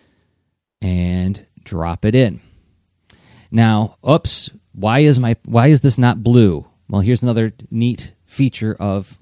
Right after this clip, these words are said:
Clip Studio Paint. I'm gonna go to my pencils folder. I'm gonna change its layer mode to normal. I don't know why it sets it to through as the default, but it's switched to normal. And then up in the layer property menu on the upper right,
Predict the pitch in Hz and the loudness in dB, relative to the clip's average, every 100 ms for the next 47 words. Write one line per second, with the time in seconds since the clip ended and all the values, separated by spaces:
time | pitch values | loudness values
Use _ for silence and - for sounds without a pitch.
0 | - - - 104 101 - 123 131 - 101 | -10 -10 -6 -4 -4 -2 -2 -2 -2 -6
1 | 98 113 113 98 - 131 - 117 - - | -2 -2 -2 -4 -4 -4 -4 -8 -10 -4
2 | 131 107 101 98 131 _ _ - _ _ | -2 0 0 -2 -2 _ _ -20 _ _
3 | _ - 98 - - 120 139 139 101 - | _ -6 -6 -4 -2 0 2 0 -4 -4
4 | 120 117 110 113 107 104 101 101 92 87 | 0 0 0 -2 -2 -2 -2 -2 -2 -4
5 | 92 95 104 107 107 104 101 - 101 - | -6 -4 -2 0 0 0 -2 -4 -8 -6
6 | 98 - 90 85 - - 104 101 90 82 | -10 -8 -8 -8 -14 -14 -4 -2 -2 -4
7 | 76 87 85 85 92 - - - - - | -8 -8 -8 -6 -6 -6 -12 -12 -16 -16
8 | - - - 101 - 123 123 101 95 95 | -18 -18 -10 -10 -8 -8 -4 -2 -2 -6
9 | _ _ _ - 95 - 120 - 151 147 | _ _ _ -12 -8 -6 -6 0 2 2
10 | 131 123 - 127 147 123 98 95 95 92 | 0 -2 -2 -2 0 0 0 2 0 0
11 | 95 110 104 107 92 82 | -2 -4 -2 0 0 -4